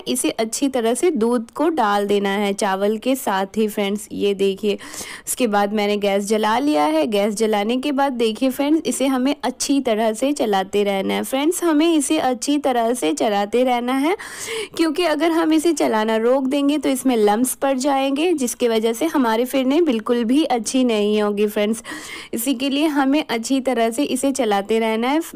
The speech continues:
हमें इसमें लम्प्स नहीं आने देना है फ्रेंड्स। देखिए फ्रेंड्स, हमें इसी तरह से करते रहना है। प्लीज़ फ्रेंड्स, मुझे लाइक कीजिए, सब्सक्राइब कीजिए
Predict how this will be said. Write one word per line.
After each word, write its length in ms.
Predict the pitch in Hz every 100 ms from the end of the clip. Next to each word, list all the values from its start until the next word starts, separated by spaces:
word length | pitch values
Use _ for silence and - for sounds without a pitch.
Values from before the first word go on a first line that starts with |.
| 220
हमें 360 | 254 269 294 285
इसमें 320 | 262 262 285
लम्प्स 440 | 247 220 262 -
नहीं 360 | 254 247 262 277
आने 280 | 214 208 202
देना 260 | 196 190 190
है 240 | 196 214
फ्रेंड्स। 440 | 202 220 214 226 - - _ _ _ - _ _ _ _ _ _ _ _ - _ - - - - - - _ -
देखिए 320 | 233 254 302
फ्रेंड्स, 320 | 294 359 453
हमें 180 | 359 277
इसी 280 | 277 262 240
तरह 280 | 226 214 214
से 160 | 226 254
करते 380 | 233 190 196 196
रहना 320 | 185 185 190
है। 120 | 190 - - - - - -
प्लीज़ 260 | 247 269
फ्रेंड्स, 400 | - 302 311 339
मुझे 280 | 247 208 247
लाइक 380 | 214 190 220 262
कीजिए, 340 | - 262 277
सब्सक्राइब 600 | 311 233 214 - 202 226 254
कीजिए 360 | 254 247 302